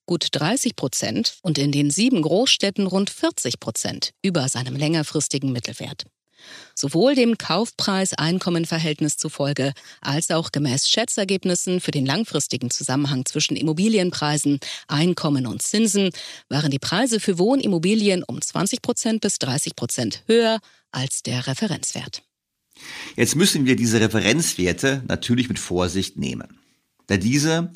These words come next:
Speaker 2: auf der deutschen Marktgeschichte basieren und wir gesehen haben, dass Immobilien in Deutschland ein deutlich schlechteres Investment darstellen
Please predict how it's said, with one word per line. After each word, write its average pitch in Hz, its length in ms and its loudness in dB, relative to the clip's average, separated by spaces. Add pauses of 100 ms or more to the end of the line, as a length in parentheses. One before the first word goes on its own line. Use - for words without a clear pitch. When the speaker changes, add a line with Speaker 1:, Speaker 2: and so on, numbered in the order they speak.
(160)
Speaker 2:
auf - 180 -4
der 107 120 0
deutschen 95 400 2
Marktgeschichte - 800 -2
basieren 92 880 0 (320)
und 151 320 2 (180)
wir 92 140 2
gesehen 80 420 2
haben, 101 460 0 (400)
dass - 160 0
Immobilien 120 580 6
in 87 140 2
Deutschland 110 680 0 (260)
ein 82 220 -2
deutlich 135 600 0
schlechteres 104 560 0
Investment 78 500 -2
darstellen 90 760 0